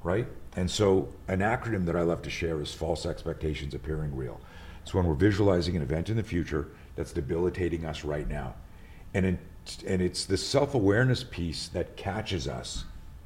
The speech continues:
anticipating this dreadful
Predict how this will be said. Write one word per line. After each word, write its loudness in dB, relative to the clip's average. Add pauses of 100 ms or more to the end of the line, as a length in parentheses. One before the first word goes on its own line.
(800)
anticipating -2
this -2
dreadful 0